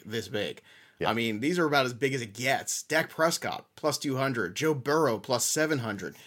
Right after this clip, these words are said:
Speaker 1: Christian McCaffrey, plus seven hundred. Saquon Barkley, plus eight fifty. I can't make a case for anybody past that. So, uh,
Speaker 2: If it's
Speaker 1: Dak
Speaker 2: Laurent Duvernay Tardif, man,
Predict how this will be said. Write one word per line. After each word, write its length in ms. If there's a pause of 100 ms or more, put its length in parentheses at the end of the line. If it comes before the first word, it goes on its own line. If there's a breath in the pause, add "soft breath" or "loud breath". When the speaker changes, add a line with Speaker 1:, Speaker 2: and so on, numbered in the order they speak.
(260 loud breath)
Speaker 1:
Christian 320
McCaffrey, 600
plus 280
seven 300
hundred. 340
Saquon 440
Barkley, 380
plus 320
eight 160
fifty. 380
I 100
can't 220
make 160
a 40
case 220
for 100
anybody 300
past 320
that. 240 (300 loud breath)
So, 340 (300 soft breath)
uh, 200
Speaker 2:
If 200
it's 100
Speaker 1:
Dak 140
Speaker 2:
Laurent 360
Duvernay 500
Tardif, 720
man, 380